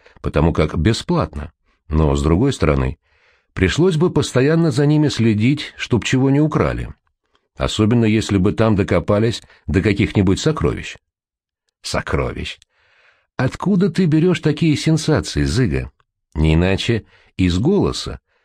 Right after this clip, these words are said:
посуровил юрист. А об этом писали в «Голосе»? Спросил поверх шницеля Мачиевский. Не знаю, я «Голос» не читаю,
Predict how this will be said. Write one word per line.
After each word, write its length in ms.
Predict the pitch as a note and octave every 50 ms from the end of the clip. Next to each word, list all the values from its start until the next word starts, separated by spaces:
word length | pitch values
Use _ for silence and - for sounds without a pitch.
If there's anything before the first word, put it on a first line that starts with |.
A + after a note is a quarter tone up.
| _
посуровил 520 | - - D2 - - E2 D#2+ D2 C#2 C#2 D2
юрист. 420 | D#2 E2 D2 C2 B1 - - - - _ _ _ _ _ _ _ _ _ _ _ _ _ _ _ _ _ _ _ _ _ _ _ _ _ - - _ _ _ - -
А 180 | - F#2 F#2 F#2
об 120 | F#2 F2+
этом 300 | A#2 A#2 - B2+ B2+ B2
писали 440 | - - A#2+ - - C#3 B2 A#2 A#2+
в 120 | B2 B2 C#3
«Голосе»? 480 | D3+ G3+ G#3+ G#3+ F#3+ - - - - - _ _ _ _ _ _ _ _ _ _
Спросил 640 | - - - - D#2+ D#2+ D#2 - - G2 F#2 F2 - _ _ _
поверх 360 | - F#2+ F#2+ F2+ F2+ D#2 D2+ -
шницеля 800 | - - F#2+ F#2+ F#2+ F2+ - - G#2 G#2 G#2+ G#2 G2+ F2 - -
Мачиевский. 800 | - F2+ G2 F#2 - - G#2+ E2+ C2+ B1 - - - B1 - - _ _ _ _ _ _ _ _ _ _ _ _ _ _ _ _ _ _ _ _ _ _ _ _ _ -
Не 140 | F2+ F2+
знаю, 480 | F2 E2 A#2 E3+ F#3+ F3 F#2+ C#2 C2 - - _ _ - -
я 240 | - D2 E2+ F2+ E2+
«Голос» 380 | E2 E2+ F#2 F2 F2 E2+ - G2+
не 120 | G2 F#2
читаю, 540 | - - C3 - F3 E3 A#2+ D2 C2+ C#2